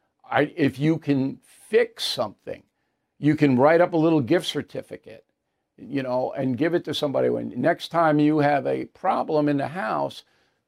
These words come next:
the gift's on me, I'll come and fix it. Cre-, creative,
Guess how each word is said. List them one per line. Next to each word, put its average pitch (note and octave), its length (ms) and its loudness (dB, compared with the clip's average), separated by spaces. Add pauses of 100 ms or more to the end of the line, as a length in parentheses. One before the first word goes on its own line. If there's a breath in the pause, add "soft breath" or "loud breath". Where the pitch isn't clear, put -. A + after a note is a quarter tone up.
(280)
the C3 80 -2
gift's E3+ 360 0
on D#3 220 2
me, D#3 140 2
I'll C#3 160 2
come C3 240 -10
and A#2 120 -10
fix - 280 -18
it. - 100 -20 (580)
Cre-, - 380 -12 (160)
creative, G#3 640 -12